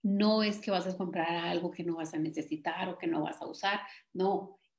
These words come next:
es el producto que ya vas a comprar, nada más vas a cambiar de marca. Vas a usar más calidad y vas a pagar más barato. Vas a usar producto sano,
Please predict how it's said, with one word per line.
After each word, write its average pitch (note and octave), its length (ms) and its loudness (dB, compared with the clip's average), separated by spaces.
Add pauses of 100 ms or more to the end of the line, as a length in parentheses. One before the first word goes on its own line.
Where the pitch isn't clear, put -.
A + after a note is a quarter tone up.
(120)
es C4 420 6
el C#4 160 2
producto G#3+ 440 2
que G3+ 100 -2
ya F3+ 160 6
vas G3+ 200 6
a A#3+ 100 -2
comprar, A#3 580 4
nada G3+ 300 0
más G#3+ 180 0
vas G3+ 180 -2
a G#3+ 60 -10
cambiar E3+ 340 -2
de F3+ 120 0
marca. E3+ 460 0
Vas F#3 260 2
a G3+ 80 0
usar G#3+ 400 2 (400)
más B3 280 4
calidad D4 460 6 (540)
y C4 100 0
vas G#3+ 200 0
a - 80 -6
pagar F3 400 0
más F3+ 260 -2
barato. F#3+ 480 -2 (1400)
Vas F3+ 180 4
a F#3+ 200 2
usar G3 420 0
producto F#3+ 440 -4
sano, G#3 580 0